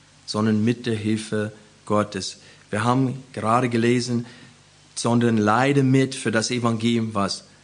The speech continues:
„Nach der Kraft Gottes.“ Und dann wiederum, „bewahre das schöne, anvertraute Gut durch den Heiligen Geist,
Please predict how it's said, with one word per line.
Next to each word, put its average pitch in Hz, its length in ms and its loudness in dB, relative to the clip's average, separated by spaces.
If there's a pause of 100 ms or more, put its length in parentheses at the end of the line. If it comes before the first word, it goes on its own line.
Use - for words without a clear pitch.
(140)
„Nach 117 320 0 (220)
der 117 140 -2
Kraft 117 640 -6 (200)
Gottes.“ 113 640 -4 (600)
Und 104 160 -4
dann 107 240 -2
wiederum, 107 560 0 (260)
„bewahre 107 500 0
das 110 200 -2
schöne, 117 320 0
anvertraute 110 680 -4
Gut 110 400 -4 (200)
durch 139 420 0
den 113 320 -2
Heiligen 120 560 0
Geist, 107 480 -4